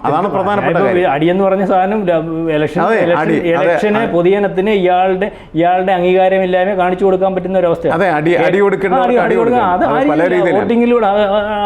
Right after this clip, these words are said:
Speaker 2: ആ, അതാണ് ഉദ്ദേശിച്ചത്. ആ, കെ കരുണാകരൻ എന്ന് പറയുന്ന മഹാവ്യക്തിത്വം, നമ്മൾ കഴിഞ്ഞ ദിവസം ഉമ്മൻചാണ്ടി മരിച്ചപ്പോൾ ജനം, അല്ലെങ്കിൽ നയനാർ മരിച്ചപ്പോൾ, അല്ലെങ്കിൽ ജനത്തിന് ആ മനുഷ്യൻ നെഞ്ചിലേറ്റിയിരുന്ന ആ മനുഷ്യനെ സമൂഹത്തിന് മുമ്പ് ഇല്ലായ്മ ചെയ്ത് സ്വം ശവശരീരം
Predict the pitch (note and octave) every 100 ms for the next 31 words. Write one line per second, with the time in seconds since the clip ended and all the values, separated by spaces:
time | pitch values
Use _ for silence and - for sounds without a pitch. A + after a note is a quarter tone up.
0 | G3 G3+ G3+ G3 A3 E3+ C3+ - - G3
1 | G3 E3 A2+ - F3 F3+ G3+ G3+ G#3 G#3+
2 | G#3+ F#3+ G3 G3+ F3 C#3 F3+ E3 - D#3+
3 | A2 B2 F3 F3 F#3 F#3 F3+ D#3 F3+ F#3
4 | F#3 F3 E3+ F3 E3 D#3+ E3+ - - -
5 | E3 F3 D3+ G#2+ A#2 C#3 D#3+ F#3 F#3 F3
6 | F3 F3 F3 - - - A3+ G#3 E3+ F#3
7 | A#3+ A3 D3 B2+ D3 E3+ E3+ C#3+ D3 C#3+
8 | F3+ F3+ D#3+ D3+ D#3+ F3 E3+ E3 E3 E3
9 | D#3+ C3+ D3 F3+ D#3 C#3 D3 C#3+ C3+ A#2
10 | A2+ - - - D3+ D#3+ F3 F#3 F#3 F3
11 | D#3+ D3 D3+ E3 D#3+ D3 C#3+ - D3+ D3+
12 | - - - F#3 F3 G3 A3 G#3 G#3 G3+